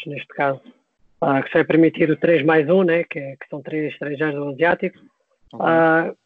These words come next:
Speaker 1: com alguma experiência, né, e com algum valor, para que possa também, juntamente com, com a formação, com os jogadores mais jovens, ah, poder dar, poder dar, ah,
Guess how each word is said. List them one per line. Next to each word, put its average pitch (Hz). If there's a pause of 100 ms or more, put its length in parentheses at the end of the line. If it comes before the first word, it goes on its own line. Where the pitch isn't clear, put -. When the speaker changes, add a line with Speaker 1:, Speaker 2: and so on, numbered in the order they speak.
(180)
Speaker 1:
com 180
alguma 170
experiência, 180
né, 160
e 135
com -
algum 160
valor, 160 (600)
para 160
que -
possa 165
também, 156
juntamente 151
com, 139 (120)
com 139
a -
formação, 170
com -
os 143
jogadores 143
mais 143
jovens, 156 (600)
ah, 156
poder 147
dar, 151 (260)
poder 143
dar, 147
ah, 147